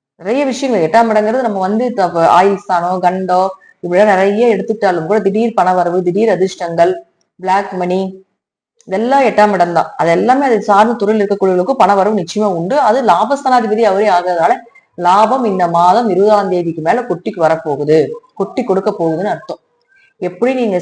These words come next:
செஞ்ச தொழிலுக்கோ, உங்களுடைய முயற்சிக்கோ, நீங்க ஏற்பட்ட காயத்திற்கோ நல்ல மருந்தாக இந்த மாதம் இருக்கும் அப்படிங்கிறது உண்மை. எல்லா கிரகங்களும் ராசிக்குள்ள வந்துருச்சு. ராசிக்குள்ள கிரகங்கள் இருந்தாலே அது கண்டிப்பா நடக்கும்னு அர்த்தம்.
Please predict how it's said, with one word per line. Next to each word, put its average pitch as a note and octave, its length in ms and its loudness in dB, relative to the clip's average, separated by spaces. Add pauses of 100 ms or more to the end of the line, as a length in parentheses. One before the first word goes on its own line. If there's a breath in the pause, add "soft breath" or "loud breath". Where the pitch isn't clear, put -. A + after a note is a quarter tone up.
செஞ்ச G#3+ 360 2 (1120)
தொழிலுக்கோ, F#3+ 520 0 (720)
உங்களுடைய F#3 360 -2 (120)
முயற்சிக்கோ, G3 600 0 (600)
நீங்க F#3 160 -6 (200)
ஏற்பட்ட G#3 340 0 (280)
காயத்திற்கோ G3 640 2 (220)
நல்ல A3+ 360 0 (100)
மருந்தாக G#3 480 0
இந்த F3 120 -6 (100)
மாதம் G#3+ 380 -2
இருக்கும் F3+ 380 -4
அப்படிங்கிறது E3 420 -4
உண்மை. F3+ 200 -4
எல்லா B3+ 280 -2
கிரகங்களும் B3 360 -2
ராசிக்குள்ள F#3 360 -2
வந்துருச்சு. D3 340 -8 (640)
ராசிக்குள்ள G#3 420 -4
கிரகங்கள் G#3 340 -2
இருந்தாலே G3+ 280 0
அது C4+ 80 -6 (100)
கண்டிப்பா A3+ 420 0
நடக்கும்னு F#3+ 440 -2
அர்த்தம். - 260 -6